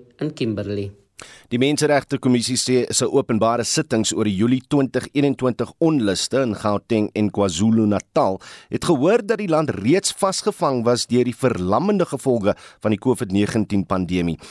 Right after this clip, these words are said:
Speaker 2: Navorsers wat gister voor die kommissie in Sandton in Gauteng verskyn het, sê agtien persent van Gautengers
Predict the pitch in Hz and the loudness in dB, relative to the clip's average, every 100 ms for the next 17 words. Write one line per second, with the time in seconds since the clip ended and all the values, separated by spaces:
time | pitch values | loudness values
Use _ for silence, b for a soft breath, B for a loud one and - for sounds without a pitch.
0 | B - 98 131 139 123 - 117 - 92 | B -4 -2 0 0 -2 -2 -4 -4 -6
1 | - 147 135 131 - 120 104 - 87 92 | -4 -4 -2 -4 -2 -2 -2 -2 -2 0
2 | - 107 85 117 104 107 113 - 95 - | 0 0 0 0 0 -2 -4 -2 -4 -4
3 | 104 98 - 147 143 110 - - 147 117 | -4 -4 -2 -2 0 -2 -4 0 0 0
4 | - B B - 139 - 196 190 - 208 | -4 B B -4 -4 -2 -2 -2 -8 -6
5 | 220 202 - 180 - 196 139 - - - | -4 -2 -2 0 0 0 0 -4 -16 -2
6 | 135 113 120 120 - 131 107 92 | -2 -2 -2 -2 0 2 2 -2